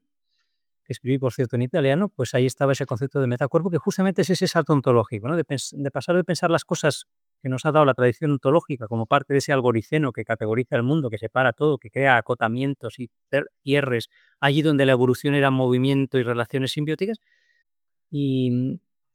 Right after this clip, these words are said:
bueno, sí, pues entonces eso, el concepto de metacuerpo como, como, bueno, eh, a la vez un, un concepto que plantea una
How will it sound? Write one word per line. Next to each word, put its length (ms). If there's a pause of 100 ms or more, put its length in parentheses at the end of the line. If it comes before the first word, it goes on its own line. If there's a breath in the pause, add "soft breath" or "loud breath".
(180)
bueno, 220
sí, 140
pues 180
entonces 320
eso, 220
el 80
concepto 340
de 60
metacuerpo 640
como, 840 (200)
como, 640
bueno, 480 (240)
eh, 200
a 80
la 100
vez 220
un, 600 (640)
un 800 (220)
concepto 1000 (540)
que 100
plantea 840
una 800